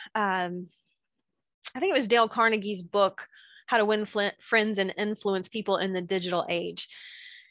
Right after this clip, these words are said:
And he, t-, one of the quotes in there, there were some good, uh, nuggets of wisdom in there, but, um, one of the quotes that he talked about was,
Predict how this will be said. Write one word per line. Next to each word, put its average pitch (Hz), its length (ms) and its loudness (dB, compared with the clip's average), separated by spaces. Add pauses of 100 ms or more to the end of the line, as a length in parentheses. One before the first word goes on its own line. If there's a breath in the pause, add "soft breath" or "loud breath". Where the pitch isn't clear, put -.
(360 loud breath)
And 254 320 4
he, 285 200 -2
t-, - 100 -6 (480 loud breath)
one 254 240 0
of 381 100 6
the 370 60 6
quotes 214 320 2
in 196 60 0
there, 190 120 2
there 302 100 4
were 427 60 8
some 240 220 -2
good, 202 320 2 (160)
uh, 180 160 -6
nuggets 185 340 0
of 180 80 -10
wisdom 175 360 -4
in 170 100 -10
there, 175 180 -2
but, 180 200 2 (520 loud breath)
um, 190 380 2
one 240 220 0
of 392 120 2
the 311 80 0
quotes 214 400 2
that 202 80 -2
he 202 200 -8
talked 170 320 -2
about 170 340 0
was, 180 420 2